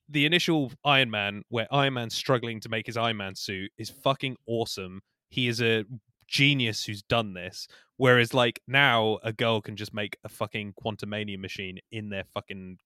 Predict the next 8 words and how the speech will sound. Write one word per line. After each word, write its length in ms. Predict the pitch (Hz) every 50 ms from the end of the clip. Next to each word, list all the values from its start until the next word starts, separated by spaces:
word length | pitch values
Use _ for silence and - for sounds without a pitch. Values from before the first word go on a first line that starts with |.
| _ _
garage. 500 | - 104 95 92 85 85 85 - - - - _ _ _
And 80 | - 110
I'm 80 | 113
like, 300 | 113 107 104 104 - _ _ _ _
"That 400 | - 101 101 117 123 120 - -
is 200 | 127 120 110 104
dumb. 400 | 104 - 98 95 90 85 82 82 - _ _ - - - -
That, 180 | - 117 110